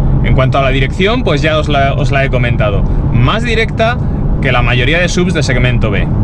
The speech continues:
En cuanto a los frenos, son más que suficientes para este coche y el tacto del pedal del freno es agradable porque se puede regular la potencia de frenado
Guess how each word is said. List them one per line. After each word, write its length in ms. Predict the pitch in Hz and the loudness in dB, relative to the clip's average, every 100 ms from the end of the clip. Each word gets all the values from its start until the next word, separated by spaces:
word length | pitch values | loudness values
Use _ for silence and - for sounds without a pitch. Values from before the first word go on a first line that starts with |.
| - - - - - | 0 0 2 2 2
En 120 | - 123 | 2 2
cuanto 280 | 123 123 | 0 0
a 40 | 123 | 0
los 140 | 123 | 0
frenos, 320 | - 220 240 | 0 0 -2
son 260 | - 170 156 | 0 0 2
más 160 | 165 202 | 0 0
que 80 | |
suficientes 600 | 233 - 214 190 208 208 | -2 0 0 0 0 -2
para 200 | - 135 | -2 0
este 220 | 156 - 170 | 0 -2 -2
coche 400 | 170 - 185 - - - - - - - | -2 0 0 0 -2 -2 0 0 0 0
y 80 | 196 | 0
el 120 | 214 | 0
tacto 280 | 180 165 156 | 0 -2 0
del 160 | 143 | 0
pedal 240 | 139 131 135 | 0 0 0
del 160 | 127 | 0
freno 240 | 120 151 131 | -2 -2 -2
es 100 | - | -2
agradable 640 | 123 113 113 170 208 208 | -2 -2 -2 -2 -2 -2
porque 340 | 175 185 196 | 0 -2 -2
se 140 | 185 127 | -2 0
puede 180 | 135 151 | 0 0
regular 380 | 147 147 156 | 0 0 0
la 100 | 143 | -2
potencia 400 | 117 - 170 190 | -2 -2 -2 0
de 120 | 202 202 | 0 0
frenado 520 | 196 180 170 160 | 0 0 0 0